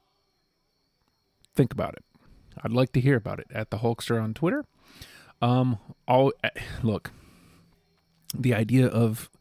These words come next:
And Friends Mayhap is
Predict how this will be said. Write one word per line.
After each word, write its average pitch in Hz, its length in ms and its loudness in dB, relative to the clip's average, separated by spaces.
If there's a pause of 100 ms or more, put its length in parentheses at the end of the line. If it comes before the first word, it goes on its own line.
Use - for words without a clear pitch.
(640)
And 113 220 2
Friends 110 340 2
Mayhap 92 480 -4 (580)
is 104 960 -2